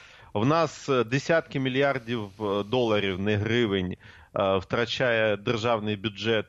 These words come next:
е, за рахунок, е, трансфертного так званого ціноутворення. Це коли за неналежною вартістю експортуються, е, товари за кордон або імпортуються сюди.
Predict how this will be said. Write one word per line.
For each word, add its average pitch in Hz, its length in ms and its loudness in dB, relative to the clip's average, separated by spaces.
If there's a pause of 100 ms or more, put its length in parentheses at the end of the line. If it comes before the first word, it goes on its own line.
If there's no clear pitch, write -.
(140)
е, 98 340 -2
за 95 180 -4
рахунок, 104 680 -2
е, 95 320 2
трансфертного 107 640 0
так 95 160 -6
званого 98 380 0
ціноутворення. 120 920 0 (440)
Це 127 140 -2
коли 120 640 2
за 110 260 2
неналежною 113 760 0
вартістю 107 480 -2
експортуються, 110 1000 -2 (580)
е, 101 560 2 (100)
товари 113 800 2
за 110 160 -2
кордон 113 460 -4
або 104 200 0
імпортуються 107 680 -2
сюди. 92 500 -2